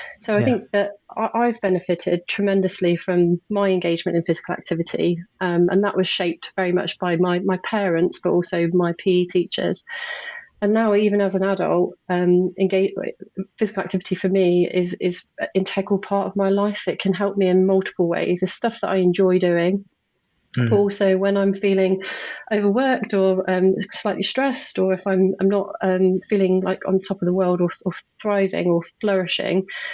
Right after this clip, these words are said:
Speaker 1: physical activity is that, um, escape for me, where I can have
Speaker 2: Mm.
Speaker 1: some time for me, reconnect with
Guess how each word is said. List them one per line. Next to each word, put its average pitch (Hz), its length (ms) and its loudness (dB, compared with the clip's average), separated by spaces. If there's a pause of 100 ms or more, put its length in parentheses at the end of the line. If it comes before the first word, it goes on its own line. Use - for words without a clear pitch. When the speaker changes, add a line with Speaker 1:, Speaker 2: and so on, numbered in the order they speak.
(200)
Speaker 1:
physical 240 280 -2
activity 190 420 0
is 180 140 -4
that, 180 240 -4 (100)
um, 180 400 2 (240)
escape 190 400 -2
for - 160 0
me, 170 180 4
where 175 200 0
I 180 120 0
can 175 320 2 (320)
have 123 140 2
Speaker 2:
Mm. 117 40 2
Speaker 1:
some 190 120 2
time 190 300 0
for 190 120 -2
me, 185 240 4
reconnect 190 640 0
with 180 240 0